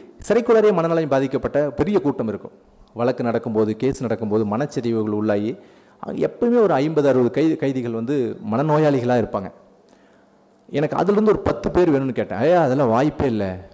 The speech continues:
பைத்தியக்கார மாதிரி பேசாத நீ. அவ-, பைத்தி-, அவன் மனநலம் பாதிக்கப்பட்டவனை கொண்டு போய் நீ என்ன செய்ய போற?" அப்படின்னாரு. "இல்ல சார், எனக்கு எப்படியாவது வேணும்னு" சொல்லி அடம் பிடிச்சி ஒரு பத்து சிறைவாசிகளை, அந்த மனநலம் பாதிக்கப்பட்ட சிறைவாசிகளை நான் அந்த நாடகத்துக்காக கொண்டு வந்தேன்.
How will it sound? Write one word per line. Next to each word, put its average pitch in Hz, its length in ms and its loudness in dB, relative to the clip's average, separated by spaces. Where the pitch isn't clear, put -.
பைத்தியக்கார 143 500 -2
மாதிரி 127 180 -2
பேசாத 110 360 -4
நீ. 98 300 -8
அவ-, 127 120 -6
பைத்தி-, 220 220 0
அவன் 180 340 0
மனநலம் 220 380 2
பாதிக்கப்பட்டவனை 180 420 2
கொண்டு 147 160 2
போய் 175 140 4
நீ 139 60 0
என்ன 185 160 0
செய்ய 151 180 0
போற?" 123 180 -2
அப்படின்னாரு. 101 320 -6
"இல்ல 123 140 -2
சார், 107 320 -4
எனக்கு 107 260 -2
எப்படியாவது 110 440 0
வேணும்னு" 120 120 -2
சொல்லி 117 480 -4
அடம் 143 300 -4
பிடிச்சி 127 380 -4
ஒரு 110 160 -8
பத்து - 460 -4
சிறைவாசிகளை, 139 680 -2
அந்த 110 180 -4
மனநலம் 185 460 0
பாதிக்கப்பட்ட 131 800 -2
சிறைவாசிகளை 123 500 -2
நான் 143 180 -2
அந்த 110 60 -6
நாடகத்துக்காக 107 600 -4
கொண்டு 98 200 -8
வந்தேன். 92 180 -12